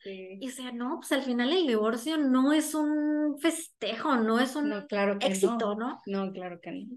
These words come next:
Speaker 2: Por
Speaker 1: Y
Speaker 2: más
Speaker 1: más si
Speaker 2: que
Speaker 1: se tienen hijos.
Speaker 2: Claro.
Speaker 1: Porque no solamente, o sea, te estás divorciando de, del esposo, ¿y los hijos dónde quedan?
Speaker 2: Sí, sí, sí, sí, totalmente,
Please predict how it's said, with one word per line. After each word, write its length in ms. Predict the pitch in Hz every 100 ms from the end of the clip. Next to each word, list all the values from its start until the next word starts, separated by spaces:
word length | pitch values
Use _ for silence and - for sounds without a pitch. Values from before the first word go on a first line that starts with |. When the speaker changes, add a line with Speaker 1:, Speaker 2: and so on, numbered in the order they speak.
| -
Speaker 2:
Por 180 | - 262
Speaker 1:
Y 20 | 226
Speaker 2:
más 200 | 240 220
Speaker 1:
más 100 | 226
si 40 | 302
Speaker 2:
que 140 | 240
Speaker 1:
se 100 | 226
tienen 400 | 202 202 196 190
hijos. 440 | 233 - - - _ _
Speaker 2:
Claro. 720 | 208 202 226 302 370 302 - - _ _ _
Speaker 1:
Porque 280 | 226 214 214
no 120 | 208
solamente, 560 | 202 240 247 247 254 -
o 80 | 226
sea, 240 | 226 208
te 80 | 214
estás 360 | 214 - 277 269
divorciando 1120 | 320 262 220 240 240 240 254 262 240 190 - _
de, 420 | 269 202 196 165
del 180 | 196 202
esposo, 680 | 196 202 233 220 220 185 -
¿y 320 | 269 311 320 220
los 200 | 214 220
hijos 200 | 220 214
dónde 220 | 220 208
quedan? 280 | 208 233 233 - _
Speaker 2:
Sí, 720 | - - 220 208 208 190 196
sí, 220 | - 240 226
sí, 100 | 226
sí, 180 | 240
totalmente, 520 | 220 214 233 226 226